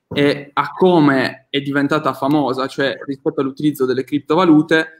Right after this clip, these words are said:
si sono poste fondamentalmente due sfide per gli stati che, eh, diciamo, presentavano questo tipo di business sul loro territorio. Una sfida dal punto di vista, appunto, eh, della, della collaborazione con gli enti privati e un'altra sfida dal punto di vista della narrativa.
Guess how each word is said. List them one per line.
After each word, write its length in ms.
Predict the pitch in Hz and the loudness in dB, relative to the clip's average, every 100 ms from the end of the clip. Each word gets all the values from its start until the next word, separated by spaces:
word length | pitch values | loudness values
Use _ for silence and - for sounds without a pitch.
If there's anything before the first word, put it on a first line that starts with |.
| _ - | _ -8
si 280 | 185 185 | -6 -4
sono 260 | 190 190 190 | -2 0 2
poste 260 | 160 151 147 | 0 -2 -2
fondamentalmente 920 | 151 156 160 175 170 151 156 147 151 | 0 2 2 2 0 0 2 0 0
due 240 | 151 147 | 2 2
sfide 500 | 135 - 143 131 127 | 2 -4 -4 0 -2
per 200 | 127 135 | -2 -6
gli 100 | 127 | -6
stati 380 | 131 151 143 139 | -6 -6 -6 -10
che, 300 | - 135 123 - _ - | -6 -6 -6 -18 _ -8
eh, 540 | 135 135 135 131 127 135 | -2 0 0 0 -2 -4
diciamo, 320 | - 156 135 | -2 -2 0
presentavano 640 | 151 143 151 151 156 143 | -2 0 0 0 0 0
questo 240 | 143 139 139 | -2 -6 -10
tipo 220 | 147 143 | -6 -6
di 100 | 135 | -2
business 460 | 151 147 135 - | -2 -2 -4 -6
sul 140 | - 135 | -8 -2
loro 220 | 135 135 | -2 -2
territorio. 760 | 135 131 131 131 131 127 - _ _ _ - | -4 -4 -6 -4 -2 -4 -8 _ _ _ 0
Una 200 | 170 170 | 2 2
sfida 720 | - 233 247 202 165 143 - | -2 0 2 4 4 0 -6
dal 240 | 151 151 151 | -4 -2 0
punto 200 | 190 175 | 0 0
di 100 | 151 | -2
vista, 340 | 170 160 151 | -4 -4 -4
appunto, 480 | 135 156 160 151 120 | -4 -4 -2 -4 -2
eh, 200 | 147 143 | 0 0
della, 300 | 143 139 135 | 0 0 0
della 200 | 143 139 | -2 -4
collaborazione 960 | - 139 135 135 - - 131 127 131 - | -2 -4 -2 -4 -6 -6 -6 -6 -10 -8
con 160 | - 143 | -2 2
gli 80 | |
enti 220 | 147 139 135 | 2 -2 -4
privati 560 | 139 127 - 139 135 _ - | -4 -4 -6 -10 -12 _ -6
e 80 | 190 | 0
un'altra 320 | 190 190 220 | 2 2 0
sfida 540 | - 160 151 151 147 - | -2 -2 0 0 -2 -4
dal 160 | 147 | -4
punto 240 | 160 151 160 | -2 -2 -2
di 100 | 175 | -2
vista 600 | 139 - 147 143 143 139 | -4 -4 0 0 -2 -4
della 480 | 143 139 135 135 - | 0 2 0 -2 -4
narrativa. 680 | 147 139 135 143 135 127 | -4 -2 -4 -2 -2 -2